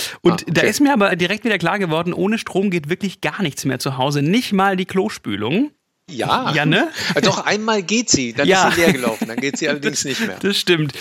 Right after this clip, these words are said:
Speaker 1: Aber eigentlich sollten wir mittlerweile darauf vorbereitet sein, denn vor einem halben Jahr ging's ja los. Das Wort Blackout war in so vielen Mündern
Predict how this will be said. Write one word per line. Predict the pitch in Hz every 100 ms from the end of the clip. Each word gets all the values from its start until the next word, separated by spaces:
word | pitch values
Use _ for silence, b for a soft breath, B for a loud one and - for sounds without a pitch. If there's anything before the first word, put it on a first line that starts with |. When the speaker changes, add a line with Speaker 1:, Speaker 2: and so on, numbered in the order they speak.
| B 160
Speaker 1:
Aber | - 170 175
eigentlich | 226 233
sollten | 185 196 202
wir | 185
mittlerweile | 185 175 165 160
darauf | 151 147 143
vorbereitet | 180 185 131 120 135
sein, | 135 139 143
denn | 156 202
vor | - 170
einem | 160 143 -
halben | 156 214 196 175
Jahr | 151 156 143
ging's | 151 160
ja | 147 135
los. | 135 151 160
Das | 151 131 135
Wort | 131 135 -
Blackout | 135 143 165 - 143 147 151 131
war | 123
in | 131 147 143
so | 139 185
vielen | 180 - 196 180 160
Mündern | 160 214 196 185